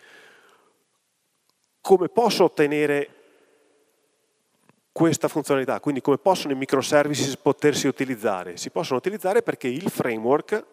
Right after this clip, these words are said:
prevede un registro, quindi tutti i servizi si registrano in un'unica directory. La prima slide di Brian era Yahoo, la, il vecchio Yahoo con la parte delle directory. Ecco, quello è il registro.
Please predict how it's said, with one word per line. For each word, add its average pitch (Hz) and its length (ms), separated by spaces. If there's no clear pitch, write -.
prevede 139 420
un 113 140
registro, 135 600
quindi 110 360
tutti - 340
i 123 60
servizi 185 720
si 156 240
registrano 180 580
in 196 140
un'unica 139 300
directory. 110 540
La 113 100
prima 190 240
slide 147 320
di 139 140
Brian 110 440
era 127 200
Yahoo, 113 400
la, 113 120
il 123 100
vecchio 151 360
Yahoo 151 380
con 127 320
la 143 200
parte 123 280
delle 117 180
directory. 101 560
Ecco, - 280
quello 233 360
è 254 40
il 240 60
registro. 107 680